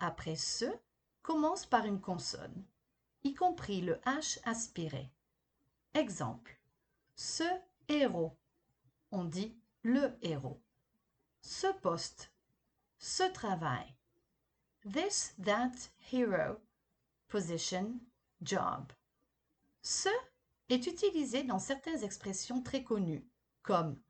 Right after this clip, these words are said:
en ce moment, at the or this moment, ou right now,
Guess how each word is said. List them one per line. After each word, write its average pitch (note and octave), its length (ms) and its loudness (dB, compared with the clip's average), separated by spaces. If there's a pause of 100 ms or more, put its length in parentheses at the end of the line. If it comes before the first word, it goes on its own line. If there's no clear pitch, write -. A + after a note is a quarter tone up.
en D4+ 140 4
ce - 160 0
moment, F3 520 2 (720)
at F#3+ 140 6 (160)
the G#3+ 180 2
or F3 200 0
this F3+ 260 0
moment, G3 640 -2 (760)
ou G3 300 0
right G3 240 4
now, - 420 -6